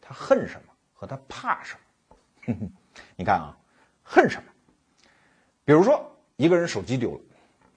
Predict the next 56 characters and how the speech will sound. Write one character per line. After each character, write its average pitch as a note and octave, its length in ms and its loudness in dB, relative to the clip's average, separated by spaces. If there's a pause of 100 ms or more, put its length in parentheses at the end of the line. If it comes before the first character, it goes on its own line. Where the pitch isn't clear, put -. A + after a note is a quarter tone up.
(380)
穷 C4 320 4
人 C4 180 4
思 D#3+ 160 2
维 C#3 120 4
的 A2+ 80 0
人 F#2 280 -6
他 D3 100 -6
会 D#3+ 100 -2
恨 D#3+ 220 -4
什 G#2+ 100 -6
么？ F#2 200 -8
他 D#3+ 100 -6
会 G3 80 -6
恨 A3 180 -2
这 G#3+ 60 -2
个 G#3+ 80 -2
社 G#3 140 -4
会， B3 260 -8
他 - 100 -8
会 G#3 80 -2
恨 A#3 160 2
小 E3 160 0
偷， G3+ 320 0
他 - 80 -2
会 A3+ 60 6
恨 A#3+ 180 4
政 A3+ 180 4
府 B2 360 -8
啊！ F3 240 -6
你 F#3+ 80 2
们 A#3 100 0
警 G3+ 160 -6
察 A3 140 -4
怎 A3 100 -2
么 G#3+ 80 -4
干 C#4 240 0
的 A3 100 -10 (160)
啊？ - 280 -8
吃 - 180 -4
白 A3+ 240 0
饭 C4 160 -2
的 B3+ 80 0
吗？ B3+ 220 -6 (380)
应 A3+ 180 0
该 A3+ 140 2
替 A3 160 -2
我 G#3 120 0
们 A3+ 100 -2
把 G3 120 0
小 F#3+ 160 2
偷 A3 140 2
管 F#3+ 200 2
得 G#3+ 80 0
好 G3 160 2
好 C4 160 6
的， C4+ 160 0